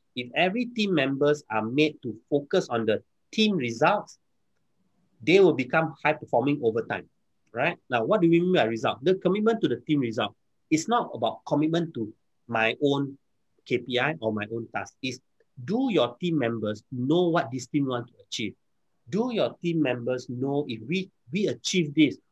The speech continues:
what is the benefit of it? If we achieve this, how it's going to make the company better?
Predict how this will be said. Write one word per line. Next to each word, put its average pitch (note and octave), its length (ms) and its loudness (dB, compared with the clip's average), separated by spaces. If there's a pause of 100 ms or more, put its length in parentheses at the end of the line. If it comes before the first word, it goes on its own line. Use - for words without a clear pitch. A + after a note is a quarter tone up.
(140)
what D#3+ 180 0
is B2 100 -4
the B2 100 -2
benefit A#2+ 560 -2
of G#2 160 -4
it? A2 120 -8
If G#2+ 80 -10 (100)
we F#3 180 0
achieve D#3 420 -2
this, B2 320 0 (540)
how D#3 480 2 (180)
it's A#2 180 -6
going C#3+ 200 4
to C3 40 2
make A#2+ 280 0
the G#2+ 80 -6
company B2+ 360 -2
better? G#2 420 -6